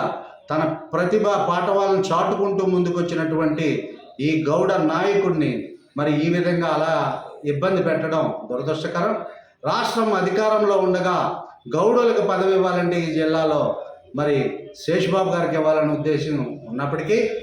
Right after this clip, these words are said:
శేషుబాబు గారిని తొక్కాలనేటటువంటి ఉద్దేశం కొద్దిమంది చేసినటువంటి ప్రయత్నాలకి అండగా జగన్మోహన్ రెడ్డి ఉండి వారిని అనేక విధాలుగా అభాస్పాలు చేస్తూ, అవమానపరుస్తూ, తనకున్నటువంటి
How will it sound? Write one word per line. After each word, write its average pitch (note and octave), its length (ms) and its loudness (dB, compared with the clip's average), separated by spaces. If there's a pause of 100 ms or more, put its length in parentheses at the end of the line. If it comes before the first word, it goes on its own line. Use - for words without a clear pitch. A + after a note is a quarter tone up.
(340)
శేషుబాబు A3+ 560 2
గారిని F#3+ 340 0
తొక్కాలనేటటువంటి E3+ 920 0
ఉద్దేశం E3+ 380 0
కొద్దిమంది D3+ 480 0
చేసినటువంటి C#3+ 640 -2 (100)
ప్రయత్నాలకి F3 720 0 (540)
అండగా G#3 320 2 (120)
జగన్మోహన్ E3+ 580 2
రెడ్డి D3 220 0
ఉండి D3+ 200 2 (520)
వారిని C#3+ 360 0 (400)
అనేక F#3+ 300 2 (120)
విధాలుగా D#3+ 460 0 (320)
అభాస్పాలు E3+ 580 0
చేస్తూ, C#3+ 260 0 (160)
అవమానపరుస్తూ, D3+ 960 -2 (480)
తనకున్నటువంటి D#3 840 0